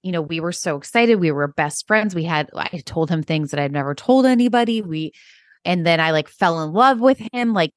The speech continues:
we just had so many things going. But behind closed doors, there was a lot of issues as well.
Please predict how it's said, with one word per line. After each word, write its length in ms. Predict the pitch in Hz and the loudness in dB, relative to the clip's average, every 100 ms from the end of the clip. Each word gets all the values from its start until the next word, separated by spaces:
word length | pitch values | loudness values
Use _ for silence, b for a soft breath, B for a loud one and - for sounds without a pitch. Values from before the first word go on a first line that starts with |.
| - | -8
we 120 | 190 | -6
just 120 | 165 | -4
had 180 | 185 151 | -8 -6
so 140 | 190 | -6
many 200 | 160 156 | -4 -6
things 300 | 160 147 147 - | -8 -10 -10 2
going. 380 | 233 233 240 226 B B B _ | 4 6 4 2 B B B _
But 180 | 190 - | -6 -2
behind 420 | 185 - 190 196 | -4 0 0 0
closed 320 | - 190 180 | 0 -2 0
doors, 220 | 170 165 | 0 0
there 180 | 156 151 | 0 -2
was 240 | 151 156 151 | 0 0 0
a 80 | |
lot 240 | 143 135 135 | -2 0 -2
of 60 | - | -4
issues 400 | 135 139 - 160 | -8 -8 -8 -6
as 200 | 95 - | -6 -6
well. 280 | - - - | -4 -6 -8